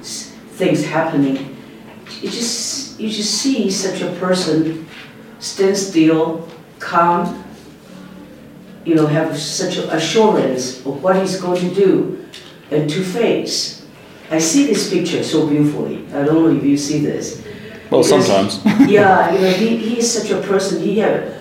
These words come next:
Speaker 1: tremendous intimate relation with the Lord. And he knew how Jesus
Speaker 2: Yeah.
Speaker 1: can be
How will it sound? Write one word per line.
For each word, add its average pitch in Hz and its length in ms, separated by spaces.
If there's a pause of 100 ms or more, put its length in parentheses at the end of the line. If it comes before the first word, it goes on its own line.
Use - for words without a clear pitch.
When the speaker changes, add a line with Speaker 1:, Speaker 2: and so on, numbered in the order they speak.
Speaker 1:
tremendous 185 760
intimate - 720
relation 143 540
with 139 160
the 123 80
Lord. 123 300 (720)
And 160 120
he 226 240
knew 214 400
how 151 160
Jesus 147 560 (460)
Speaker 2:
Yeah. 135 120
Speaker 1:
can 160 320
be 180 540